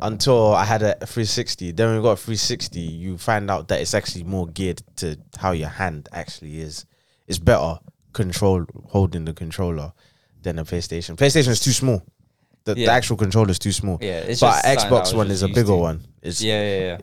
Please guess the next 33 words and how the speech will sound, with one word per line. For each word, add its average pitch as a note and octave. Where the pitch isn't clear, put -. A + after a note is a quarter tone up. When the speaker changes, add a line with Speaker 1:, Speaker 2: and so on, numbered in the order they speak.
Speaker 1:
like, A2
I'm, B2
I'm B2+
like, A2+
"Oh, F3
this -
shit D#3+
actually A2+
fits -
my F2+
hand G2
better D2
than D#2+
what D2+
a D#2
PlayStation D#2
one D2
Speaker 2:
Mm. G#2+
Speaker 1:
would E2+
actually D#2+
fit -
still." D2
Speaker 2:
Yeah. E2
Speaker 1:
But A#2
yeah, C3
three A#3+
sixty A3+
in F#3+
the F3+
Call A3+
of G#3
Duty A#3+
lobbies, B3